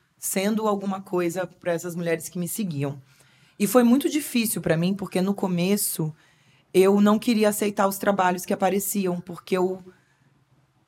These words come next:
achava que não era certo. Eu falava, "Não, mas eu tô fazendo isso aqui pra ajudar as pessoas.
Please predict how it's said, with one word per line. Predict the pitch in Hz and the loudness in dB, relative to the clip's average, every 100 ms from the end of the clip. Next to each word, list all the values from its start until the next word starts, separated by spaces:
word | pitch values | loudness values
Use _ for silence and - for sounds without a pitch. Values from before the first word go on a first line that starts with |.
| _ _ - | _ _ 2
achava | 202 - 214 196 214 | 2 4 4 4 0
que | 220 | 0
não | 220 220 | 2 4
era | 208 | 2
certo. | 226 - 202 208 - 180 | 0 0 2 2 -2 -4
Eu | |
falava, | 190 196 196 | 0 0 0
"Não, | 262 233 220 | 0 0 0
mas | 220 175 | 0 -2
eu | 175 | -4
tô | 175 | -4
fazendo | 190 185 | -4 -4
isso | 202 | -6
aqui | - | -4
pra | 202 | -4
ajudar | 214 202 185 | -2 2 2
as | 233 | 2
pessoas. | - 165 - 143 139 135 | -4 -4 -4 -6 -6 -10